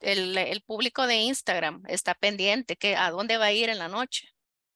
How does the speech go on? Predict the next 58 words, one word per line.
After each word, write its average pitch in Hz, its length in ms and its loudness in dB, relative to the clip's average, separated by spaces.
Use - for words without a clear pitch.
Y - 100 -4
los 220 180 0
viernes 233 380 2
del 220 220 0
diez, 226 340 0
del 214 180 0
diez 208 160 -2
de 233 80 2
la 240 100 2
mañana 220 300 -2
a - 20 0
las 220 100 4
dos 196 40 -4
de 196 100 0
la 196 120 2
tarde, 226 360 2
lo 175 160 -2
mismo, 214 540 0
¿a 180 120 0
dónde 185 240 0
van 208 200 2
a 208 60 0
ir 214 100 0
en 214 100 -2
la 208 80 0
noche? 226 460 -6
El 202 160 -2
viernes, 247 420 2
el 220 100 0
sábado 254 380 4
y 269 40 2
el 233 120 -2
domingo, 240 400 -4
¿qué 214 180 0
van 220 180 2
a 202 40 0
hacer? 254 240 0
Están 208 240 -2
planeando 220 400 -2
su 233 120 -6
fin 240 240 0
de, 285 120 2
si - 120 0
no 226 100 0
es 233 60 -2
que 233 120 2
ya 214 100 4
lo 214 80 4
definieron 202 460 -2
desde 190 180 -2
el 170 80 -4
miércoles. 180 720 -4
Ya 185 140 0
quedaron 214 500 2
con 165 120 -8
los 165 140 -8
cheros, 247 360 0
¿verdad? 101 340 -12